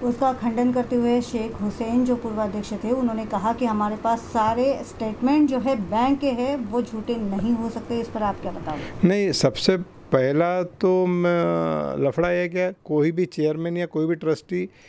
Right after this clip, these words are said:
Speaker 2: इंडिविजुअल अकाउंट के अंदर पैसा नहीं ले सकता। भाई उसका एक सिस्टम है कि आपको गवर्नमेंट ने एक गाइडलाइन, अ, बनाया है कि आपको चार हज़ार के ऊपर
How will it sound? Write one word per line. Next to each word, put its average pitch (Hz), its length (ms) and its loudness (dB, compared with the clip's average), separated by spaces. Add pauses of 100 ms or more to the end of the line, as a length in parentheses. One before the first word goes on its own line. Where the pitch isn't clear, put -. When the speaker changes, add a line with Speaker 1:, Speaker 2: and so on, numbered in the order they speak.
(260)
Speaker 2:
इंडिविजुअल 170 520 2
अकाउंट 165 420 -2
के 185 100 -2
अंदर 170 220 -2
पैसा 143 320 -6
नहीं 143 120 -6
ले 127 140 -4
सकता। 101 300 -14 (1700)
भाई 151 300 2
उसका - 360 -2
एक 175 100 -2
सिस्टम 165 460 -2
है 165 80 -2
कि 165 120 -4
आपको 156 960 -4 (840)
गवर्नमेंट 147 380 2
ने 175 60 2
एक 175 100 -4 (800)
गाइडलाइन, 143 560 0
अ, - 60 -10 (680)
बनाया 127 440 0
है 139 220 -6
कि 151 120 -6
आपको 143 400 -4
चार 165 340 0
हज़ार 147 280 -2
के 151 120 -4
ऊपर 156 400 -2